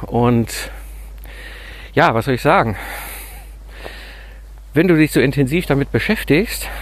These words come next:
dann hast du ein Geschäftsgeheimnis, weil du verstehst deinen Kunde, deine Zielgruppe viel, viel, viel, viel, viel, viel besser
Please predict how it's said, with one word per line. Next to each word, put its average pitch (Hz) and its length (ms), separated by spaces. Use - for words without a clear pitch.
dann 113 160
hast - 180
du - 60
ein 120 140
Geschäftsgeheimnis, - 960
weil 117 180
du 123 260
verstehst 165 840
deinen 175 380
Kunde, 139 300
deine 156 340
Zielgruppe 151 720
viel, 254 420
viel, 208 280
viel, 190 280
viel, 175 240
viel, 156 240
viel 143 240
besser 120 400